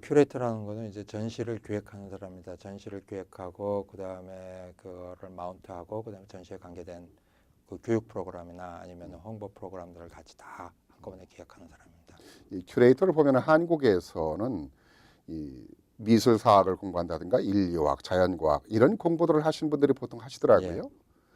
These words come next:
Speaker 2: 우리 한행길 큐레이터께서도 그런 공부를 하셨나요?
Speaker 1: 예, 저 철학 좀 공부하고요.
Speaker 2: 네.
Speaker 1: 어, 먼저 일단,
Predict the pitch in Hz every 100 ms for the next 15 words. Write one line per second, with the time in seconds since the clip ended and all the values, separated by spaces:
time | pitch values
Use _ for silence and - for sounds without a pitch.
0 | _ _ 107 131 131 127 - - 143 139
1 | 135 123 131 123 117 107 110 117 107 139
2 | 123 - 120 110 101 90 - 98 101 101
3 | 101 78 98 247 _ _ _ _ - 101
4 | 104 95 - 101 98 _ - - 147 139
5 | 127 - _ _ 123 113 104 95 95 98
6 | 101 107 87 101 73 58 _ - 117 104
7 | 95 95 98 104 117 131 135 - 117 117